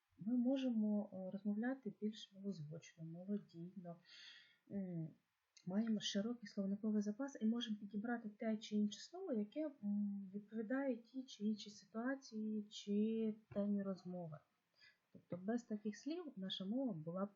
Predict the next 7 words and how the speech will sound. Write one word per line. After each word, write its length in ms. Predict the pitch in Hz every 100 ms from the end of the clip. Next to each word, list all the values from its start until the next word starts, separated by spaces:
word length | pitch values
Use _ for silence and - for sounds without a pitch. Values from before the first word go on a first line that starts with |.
| - - - -
набагато 420 | 175 175 185 208
біднішою, 920 | - 185 180 196 247 - 254 247 254 - - - _ -
е, 280 | 190 170 156
сухішою, 840 | - - 269 - 175 196 - 208
можна 260 | 208 202 202
так 220 | 202 196
сказати. 880 | - - 202 190 196 190 190 190 190